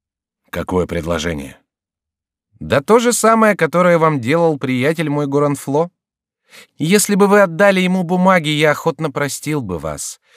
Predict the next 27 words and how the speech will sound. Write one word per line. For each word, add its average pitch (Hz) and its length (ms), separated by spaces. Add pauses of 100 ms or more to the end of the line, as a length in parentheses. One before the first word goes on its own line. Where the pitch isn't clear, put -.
(220)
Вы, 123 440
господин 117 540
Давид, 117 320
человек 120 540
замечательный. 113 1040 (240)
Вы 127 200
мастерски 226 520
владеете 196 480
шпагой, 135 640 (520)
славно 170 300
ездите 120 440
верхом, 101 640 (280)
судебные 165 520
крючки 165 540
вам 95 240
нипочём, 143 680 (280)
искусство 190 560
набивать 156 400
широкие 156 500
карманы 147 500
туго 143 320
набитыми 147 420
кошельками 147 640
вы 92 140
постигли 110 460
в - 40
совершенстве. 175 960